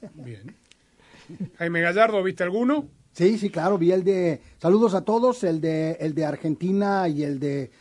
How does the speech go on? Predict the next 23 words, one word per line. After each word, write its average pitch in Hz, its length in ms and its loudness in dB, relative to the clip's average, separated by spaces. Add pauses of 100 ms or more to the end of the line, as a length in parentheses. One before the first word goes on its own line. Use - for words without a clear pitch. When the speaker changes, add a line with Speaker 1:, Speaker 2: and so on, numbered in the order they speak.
(160)
Speaker 2:
y 143 80 -4
el 147 80 -2
de 156 80 0
Brasil-Venezuela. 143 800 -4
Speaker 1:
Te 143 140 -10
pre-, 139 280 -8 (220)
te 151 140 -8
pregunto 151 680 -2
de 139 240 -6
Brasil-Venezuela. 151 840 -6 (1900)
Speaker 2:
Golazo 180 520 6
de 147 120 0
Bello. 104 280 -6 (1400)
Speaker 1:
Bien, 123 380 -10 (280)
nada 135 220 -10
más, 220 160 -4
se - 300 -10
lo 139 120 -4
pregunto 151 360 -6
también 143 300 -6
a 139 240 -6
Daniel 139 280 -6
Chapela. 160 480 -2